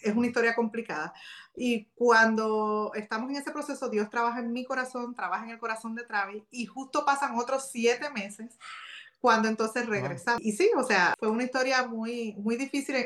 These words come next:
Speaker 1: Ya van casi veinte años de eso, y aquí el Señor nos ha tenido, pero, ah, fue un proceso muy doloroso, pero de muchísimo aprendizaje.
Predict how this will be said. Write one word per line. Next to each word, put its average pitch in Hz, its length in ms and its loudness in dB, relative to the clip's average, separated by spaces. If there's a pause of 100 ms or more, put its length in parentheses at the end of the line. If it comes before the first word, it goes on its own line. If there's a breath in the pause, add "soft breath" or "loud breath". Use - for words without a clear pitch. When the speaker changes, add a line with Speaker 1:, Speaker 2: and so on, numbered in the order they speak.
(100)
Speaker 1:
Ya 196 120 2
van 220 260 2 (220)
casi 208 260 0
veinte 226 320 2
años 214 260 -2
de 214 160 -4
eso, 202 140 -8
y 202 60 2
aquí 185 260 -2
el 190 80 -4
Señor 202 220 -6
nos 202 120 -2
ha 208 100 0
tenido, 233 300 -2
pero, 196 320 -2
ah, 196 120 0
fue 233 140 2
un 220 80 2
proceso 254 380 -2
muy 233 460 2
doloroso, 254 720 2
pero 233 220 4
de 220 80 4
muchísimo 262 880 2
aprendizaje. 202 720 -6